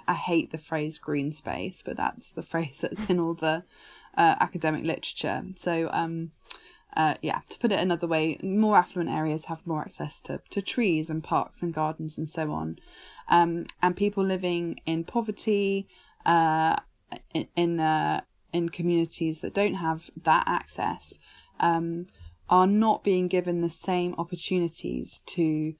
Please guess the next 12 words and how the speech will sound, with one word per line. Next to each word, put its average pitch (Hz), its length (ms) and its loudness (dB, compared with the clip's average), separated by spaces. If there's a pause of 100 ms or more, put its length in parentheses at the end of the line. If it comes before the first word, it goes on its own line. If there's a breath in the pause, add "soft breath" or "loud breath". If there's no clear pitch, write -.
(400 soft breath)
um, 156 560 0 (420)
recover 269 460 4
from 262 160 2
the 262 100 4
stresses 254 400 -2
of 180 140 -2
life. 151 500 -2
And 160 400 -2 (600 soft breath)
we 226 100 6
know 262 260 6
that 240 180 -2 (240)
people 185 560 0